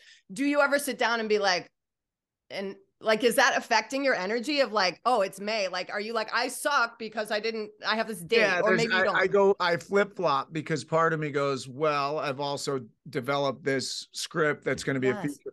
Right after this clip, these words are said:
Speaker 2: film that's gonna be the best role I've ever played." I'm like, "That wouldn't have happened probably if I was so busy with the other stuff." So that, that
Speaker 1: Yes.
Speaker 2: I have that mode,
Speaker 1: Yes.
Speaker 2: but then I do have the mode of it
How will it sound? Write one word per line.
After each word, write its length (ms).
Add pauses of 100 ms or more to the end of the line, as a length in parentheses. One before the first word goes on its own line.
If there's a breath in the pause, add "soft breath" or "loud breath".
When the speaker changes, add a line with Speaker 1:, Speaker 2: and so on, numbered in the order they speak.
Speaker 2:
film 300
that's 180
gonna 160
be 140
the 100
best 320
role 240
I've 140
ever 200
played." 320
I'm 140
like, 240
"That 460
wouldn't 240
have 100
happened 460
probably 380
if 100
I 100
was 220
so 240
busy 320
with 160
the 100
other 200
stuff." 160
So 140
that, 280
that 140
Speaker 1:
Yes. 120
Speaker 2:
I 60
have 200
that 280
mode, 340
Speaker 1:
Yes. 120 (260)
Speaker 2:
but 120
then 140
I 120
do 340
have 340
the 80
mode 340
of 120
it 160